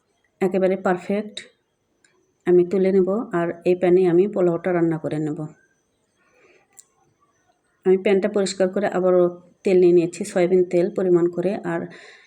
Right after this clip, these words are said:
এক চা চামচ সাদা জিরা আমি এখানে ফুটিয়ে নেব। মশলার মধ্যে আর কোনো মশলা আমি ইউজ করব না। এখানে দিয়ে দিচ্ছি দুই কাপ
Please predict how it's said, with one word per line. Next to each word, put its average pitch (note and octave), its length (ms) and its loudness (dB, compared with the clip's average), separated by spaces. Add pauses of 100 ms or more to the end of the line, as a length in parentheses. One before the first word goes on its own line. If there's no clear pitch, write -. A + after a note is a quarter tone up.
(140)
এক E3+ 180 -4 (160)
চা E3 100 0
চামচ F3+ 360 0 (720)
সাদা E3+ 360 -2
জিরা E3+ 280 -2
আমি F3+ 200 2
এখানে F3+ 260 2
ফুটিয়ে F3 340 -4
নেব। E3 180 2 (760)
মশলার F3+ 260 2
মধ্যে F3+ 220 2
আর F#3 120 -2
কোনো F3+ 220 2 (180)
মশলা E3+ 300 0
আমি F#3 140 4
ইউজ F3+ 260 4
করব F3+ 260 -2
না। F#3 160 4
এখানে F#3 320 2
দিয়ে F3+ 160 2
দিচ্ছি F3+ 380 -2 (120)
দুই G3 220 2
কাপ D#3+ 220 -2